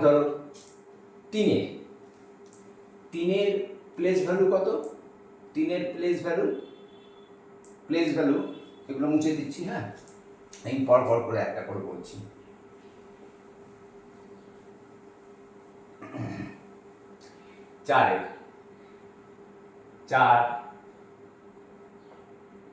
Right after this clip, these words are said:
এর প্লেস ভ্যালু, হ্যাঁ, প্লেস, প্লেস ভ্যালু বা স্থানীয়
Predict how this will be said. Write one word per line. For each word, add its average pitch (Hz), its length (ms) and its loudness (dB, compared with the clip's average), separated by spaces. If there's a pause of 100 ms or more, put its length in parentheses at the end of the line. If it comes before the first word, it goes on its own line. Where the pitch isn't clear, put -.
(180)
এর 104 200 -2 (3750)
প্লেস 196 240 4 (120)
ভ্যালু, - 200 -12 (880)
হ্যাঁ, 196 180 -6 (480)
প্লেস, 151 260 2 (2250)
প্লেস 127 340 -4 (1040)
ভ্যালু 104 300 -2 (600)
বা 98 220 2 (440)
স্থানীয় - 520 -2